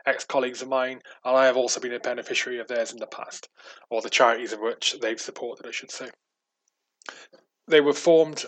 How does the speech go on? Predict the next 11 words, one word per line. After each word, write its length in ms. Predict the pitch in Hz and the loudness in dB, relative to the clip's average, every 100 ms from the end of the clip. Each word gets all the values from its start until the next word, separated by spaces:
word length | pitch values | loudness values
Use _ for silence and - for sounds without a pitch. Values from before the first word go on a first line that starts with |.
| - - | -10 2
um, 460 | 139 135 131 131 - | 4 6 4 -2 2
out 140 | 135 | 2
of 80 | 127 | 2
a 40 | |
group 240 | 120 135 135 | -2 -4 -4
of 200 | 123 - _ _ _ _ - | -12 -18 _ _ _ _ -14
keen 320 | - 147 135 - | -6 -4 -4 -2
beer, 340 | 139 135 127 _ - | 0 0 -2 _ -2
gin, 280 | 127 123 - _ _ _ | -2 -2 -10 _ _ _
beer, 180 | 151 165 | 0 0
gin, 260 | - 110 | 0 -2